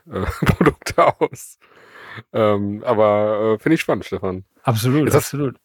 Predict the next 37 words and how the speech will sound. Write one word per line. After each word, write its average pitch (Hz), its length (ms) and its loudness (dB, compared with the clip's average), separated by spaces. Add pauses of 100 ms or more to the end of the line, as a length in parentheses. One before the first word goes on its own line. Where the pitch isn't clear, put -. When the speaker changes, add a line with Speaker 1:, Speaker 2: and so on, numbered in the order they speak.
(140)
Speaker 1:
jetzt 120 200 -2
hast 139 180 0
du, 135 200 6
genau, 117 200 4
jetzt 98 120 -2
hast - 160 -6
du 107 380 4
grad 110 180 -2
schon 107 320 -2
angedeutet, 113 600 2
das 101 100 -4
ist 107 180 -6
so 104 140 0
die, 101 220 2
die, 104 320 2
die 98 360 2 (520)
brandheiße 104 560 -2
News, 98 460 2
ähm, 95 600 0 (400)
die 98 260 0
ist - 220 -10
gerade 101 340 2
so 95 280 4
ins 92 200 -10
Haus 98 200 -2
geflattert, 127 580 -2
dass - 480 -4 (640)
die 95 520 -2
A-I-Sparte 110 1300 0
von 98 140 -4
Microsoft, 101 680 -2
namentlich 95 440 0
Microsoft 95 520 -4
A 104 280 2
I, 120 120 2
einen 92 280 -2
neuen 101 420 2